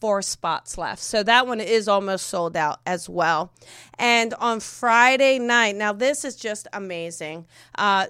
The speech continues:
quite an opportunity. Really looking forward to it. Lisa and I will be demonstrating an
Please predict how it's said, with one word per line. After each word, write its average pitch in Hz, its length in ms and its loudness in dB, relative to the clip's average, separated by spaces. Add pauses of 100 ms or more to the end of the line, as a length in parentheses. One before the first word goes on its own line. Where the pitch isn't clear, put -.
(100)
quite 277 300 4
an 269 100 0
opportunity. 202 880 -2
Really 262 520 2
looking 208 360 -2
forward 185 420 -6
to 180 160 -4
it. 175 140 -4 (320)
Lisa 254 640 2
and 220 180 -4
I 202 340 2
will 220 340 2
be 254 180 -6
demonstrating 196 1000 -4
an 185 140 -10